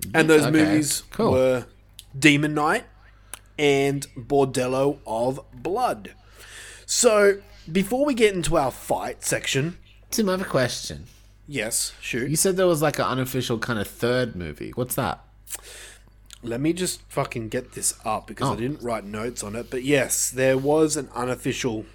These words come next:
Speaker 1: third movie. Um, give me a second. And it didn't, it wasn't made as a Tales from the Crypt movie.
Speaker 2: Yeah.
Speaker 1: But they kinda slapped on the name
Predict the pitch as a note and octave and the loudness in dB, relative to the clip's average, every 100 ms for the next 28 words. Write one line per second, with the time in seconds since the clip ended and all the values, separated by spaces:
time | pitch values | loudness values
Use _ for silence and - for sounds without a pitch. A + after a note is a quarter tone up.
0 | - - - B2 A#2 A#2 A#2+ A#2 A#2+ A#2+ | -20 -20 0 2 2 0 -6 -10 -4 -4
1 | G#2+ G2+ G#2 - - - - - G2+ G#2+ | -4 -8 -10 -16 -20 -20 -20 -18 -12 -8
2 | G#2+ G#2 G#2 G#2 G#2 G#2 G#2 - - - | -6 -6 -4 -4 -6 -8 -12 -18 -20 -20
3 | - - - - - - - - - - | -20 -20 -20 -20 -20 -20 -20 -20 -20 -20
4 | - A#2 A2+ A2 - F#2+ - - G2 - | -12 -8 -6 -8 -10 -10 -6 -4 -6 -8
5 | F#2 F#2 - - - - - - - - | -12 -12 -18 -20 -20 -20 -20 -20 -20 -20
6 | - - - - - - - - C#3 C#3+ | -20 -20 -20 -20 -20 -20 -16 -6 0 0
7 | C#3+ D3+ D#3 E3 D#3+ - - - E3+ F#3 | 0 0 4 4 2 -6 -10 -2 4 6
8 | F#3+ A3+ G#3 E3+ D#3 D3+ D#3+ D3+ C3+ A#2+ | 6 6 2 0 4 4 4 4 2 0
9 | A#2 - - - - - - - - C3+ | -6 -16 -20 -20 -20 -20 -20 -12 -2 2
10 | C3 C3 A#2+ C3+ C3+ B2 C3 B2 - C3 | 2 0 -2 0 0 -2 -4 -2 2 2
11 | B2+ - - - - A#2+ C3 C#3+ F#3 A#3+ | 2 -6 -8 -14 -12 -2 2 2 0 -4
12 | - - - - - - - A#2+ B2+ G#2+ | -10 -20 -20 -20 -20 -20 -10 -2 0 2
13 | F2+ G#2+ - - B2+ A#2+ B2+ - D3 C#3+ | 0 -4 -8 -2 -2 0 -4 0 2 2
14 | - C#3+ C3 - C3 B2 A2+ G#2+ A2+ A#2 | 0 0 0 0 -2 -2 -2 -2 -2 -6
15 | A2 | -8